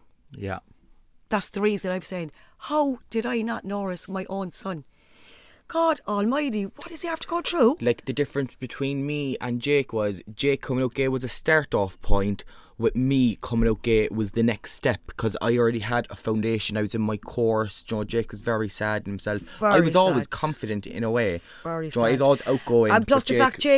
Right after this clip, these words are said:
Speaker 2: Jake was younger than Robert.
Speaker 1: my heart goes out to Jake.
Speaker 2: Do you know?
Speaker 1: Now thinking back on it, I feel so bad for him.
Speaker 2: Sure, he'd probably kill me now for saying this, but I won't. I, I, I'll say it. Like, like,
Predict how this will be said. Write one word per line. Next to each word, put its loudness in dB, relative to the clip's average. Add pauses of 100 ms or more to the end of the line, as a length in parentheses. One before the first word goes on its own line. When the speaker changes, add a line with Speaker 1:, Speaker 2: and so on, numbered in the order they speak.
Speaker 2:
Jake -14
was 0
younger 2
than -4
Robert. 0 (120)
Speaker 1:
my -8
heart -2
goes -2
out -6
to -8
Jake. -6
Speaker 2:
Do -6
you -4
know? 2
Speaker 1:
Now 2
thinking -4
back -2
on -2
it, -6
I -4
feel -8
so -4
bad -2
for -6
him. 2
Speaker 2:
Sure, 2
he'd 0
probably -2
kill -2
me -2
now -2
for -10
saying -2
this, -4
but -6
I 4
won't. 2
I, -2
I, 0 (200)
I'll -2
say -2
it. -10
Like, -6
like, -4